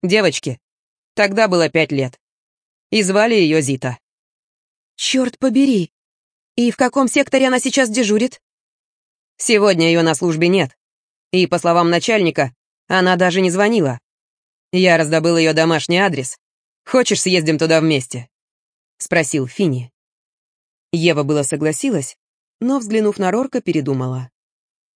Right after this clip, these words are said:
«Нет. Покопай ещё. Может, что-то на неё найдёшь.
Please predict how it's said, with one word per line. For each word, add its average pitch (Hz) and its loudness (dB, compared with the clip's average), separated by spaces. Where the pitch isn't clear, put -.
«Нет. 247 0
Покопай 277 0
ещё. 170 -4
Может, 247 0
что-то 254 -2
на 247 0
неё 254 0
найдёшь. 254 0